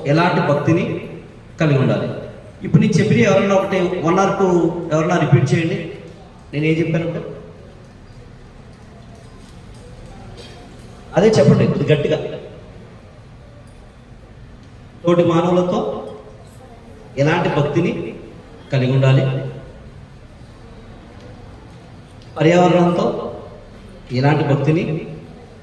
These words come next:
కలిగి ఉండాలి? తల్లిదండ్రులతో ఎలాంటి భక్తిని కలిగి ఉండాలి?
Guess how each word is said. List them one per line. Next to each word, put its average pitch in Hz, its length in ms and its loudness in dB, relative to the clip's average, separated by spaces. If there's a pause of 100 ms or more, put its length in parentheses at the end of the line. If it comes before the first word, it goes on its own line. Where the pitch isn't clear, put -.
కలిగి 131 180 2
ఉండాలి? 123 560 -2 (800)
తల్లిదండ్రులతో 175 920 0 (760)
ఎలాంటి 143 300 2
భక్తిని 160 580 0 (840)
కలిగి 123 180 2
ఉండాలి? 123 420 -4